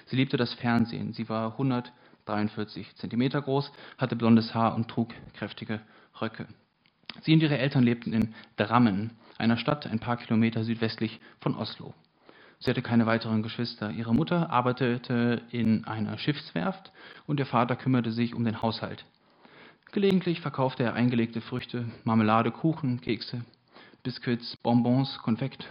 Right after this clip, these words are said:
Zuckerwatte, gebrannte Mandeln, Quiches, Schnitzereien, Lose, Wasserpistolen, kleinere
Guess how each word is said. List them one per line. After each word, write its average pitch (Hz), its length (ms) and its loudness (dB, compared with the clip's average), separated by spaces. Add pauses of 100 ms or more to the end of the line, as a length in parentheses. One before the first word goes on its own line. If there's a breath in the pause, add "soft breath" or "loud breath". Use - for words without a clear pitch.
(120)
Zuckerwatte, 120 600 -2 (540 soft breath)
gebrannte 120 380 4
Mandeln, 120 460 6
Quiches, - 500 -4 (840 soft breath)
Schnitzereien, 120 600 2
Lose, 120 580 0 (100)
Wasserpistolen, 160 800 -2
kleinere 139 520 2